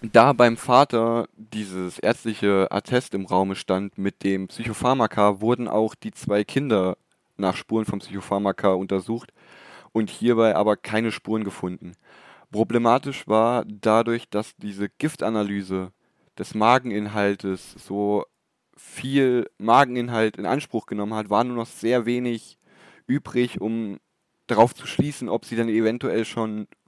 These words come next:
vorher was gegessen haben oder sonstiges. Es waren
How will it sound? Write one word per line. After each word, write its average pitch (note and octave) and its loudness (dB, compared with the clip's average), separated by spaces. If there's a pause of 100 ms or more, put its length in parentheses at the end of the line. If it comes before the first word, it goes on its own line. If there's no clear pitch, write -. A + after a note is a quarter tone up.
vorher B2 2
was G#2+ 0
gegessen A#2 -4
haben F#2 0
oder F#2 -4
sonstiges. F#2+ -10 (840)
Es - -14
waren B2 4